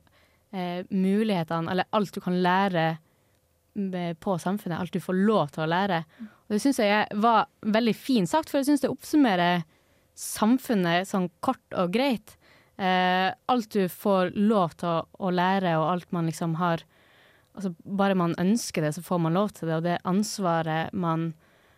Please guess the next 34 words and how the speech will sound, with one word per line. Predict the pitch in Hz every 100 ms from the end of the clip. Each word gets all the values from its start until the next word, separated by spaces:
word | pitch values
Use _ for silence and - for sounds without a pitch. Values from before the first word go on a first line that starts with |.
| _
man | 185 160 165 170 180
får | - 190
lov | 175
til | 165
å | -
få, | 214 190 160 160 _
eh, | 190 170 165 165 165 170 -
det, | 208 190 170 170 165 175 208
det | 202 196 _ -
tror | - 269 208
jeg | 196
egentlig | 214 190 - 185
er | 196 190
veldig | 185 190 175 175 165 - _ _ _ _
sånn, | - 185 - _ _ -
veldig | 208 185 170
bra, | - 240 208 160 - -
eh, | - 98 202
følelse | - 208 190
å | -
kjenne | 190 254 185
på. | 160 151
I | 180 _ -
hvert | 202
fall | 214
for | - 208
mange | 185 185
studenter | 165 185 185 180
og |
mange | 180 180 185
unge, | 214 196
liksom. | 156 175 175
Det | 180
å, | 175